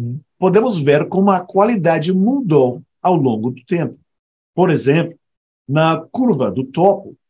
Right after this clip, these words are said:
podemos ver que mudou de vermelho para laranja, indicando uma melhoria.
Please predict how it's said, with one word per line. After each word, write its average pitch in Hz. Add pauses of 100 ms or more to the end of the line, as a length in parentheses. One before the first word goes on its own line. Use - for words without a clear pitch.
(280)
podemos 202
ver 156
que 180
mudou 180
de 185
vermelho 165
para 175
laranja, 170 (340)
indicando 147
uma 160
melhoria. 104